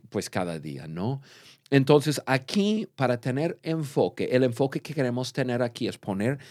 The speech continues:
detrás de nosotros nuestras reacciones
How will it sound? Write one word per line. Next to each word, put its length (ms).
detrás 500
de 80
nosotros 720
nuestras 760
reacciones 1400